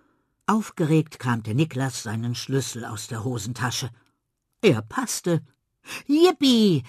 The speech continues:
Bestimmt ist es aus dem Fahrradkorb gefallen, als ich über die holprigen Straßenbahnschienen gefahren bin.“ „Und jemand hat es angeschlossen, damit es nicht wegkommt“,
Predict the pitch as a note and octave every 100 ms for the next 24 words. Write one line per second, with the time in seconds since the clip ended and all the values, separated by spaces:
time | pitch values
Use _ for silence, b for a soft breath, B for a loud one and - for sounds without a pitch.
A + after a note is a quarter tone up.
0 | B - D3+ - - E4 F4+ - G#3+ -
1 | E3+ D3+ C3+ D#3 B2 F#3 C#3+ - - D3+
2 | - D#3 - D#3+ F3 D#3+ B E3 D#3+ D3+
3 | D#3+ D#3 D3 F3 G3+ C#3+ D3+ C#3 - D#3+
4 | G3+ F3 D3+ C#3+ C3+ - E3+ D3 C#3 D#3
5 | D3 C#3 C#3 D3 C3 b b b b b
6 | _ _ _ _ C4 B3 - F3+ B2 B2+
7 | B2+ D#3+ A3 - F3 D#3 D3+ D3+ E3 D#3+
8 | G3+ G3 G3 G#3+ G3+ B3 G#3+ C#4+ D4+ -
9 | F#3 D#3+